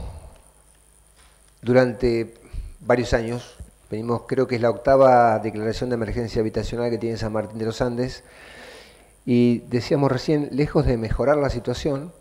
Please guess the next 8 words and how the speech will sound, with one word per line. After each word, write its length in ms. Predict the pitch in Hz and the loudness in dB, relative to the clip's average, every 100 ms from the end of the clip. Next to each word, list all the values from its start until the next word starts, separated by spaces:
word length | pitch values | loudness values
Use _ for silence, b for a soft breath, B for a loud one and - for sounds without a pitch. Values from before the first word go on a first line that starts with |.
| _ _ _ - | _ _ _ -8
lo 280 | 131 131 123 | 0 2 4
que 80 | 120 | 4
vemos 300 | 123 127 113 | 2 2 -4
es 80 | |
que 100 | - | -4
esta 160 | 117 - | -2 -2
situación 360 | - 107 131 120 | -2 -4 -6 -4
empeora. 440 | 107 160 107 | 4 4 4